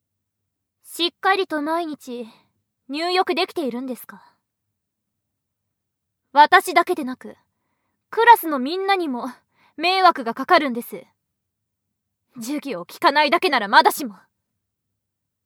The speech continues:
あの、聞いてる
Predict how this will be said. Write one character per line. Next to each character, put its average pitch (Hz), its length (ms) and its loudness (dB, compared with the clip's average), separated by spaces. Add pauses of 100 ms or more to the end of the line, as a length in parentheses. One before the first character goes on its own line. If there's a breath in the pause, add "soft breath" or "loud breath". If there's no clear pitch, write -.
(1300 soft breath)
あ 226 220 0
の、 330 120 2
聞 - 20 2
い 339 60 -2
て - 960 -16
る - 20 2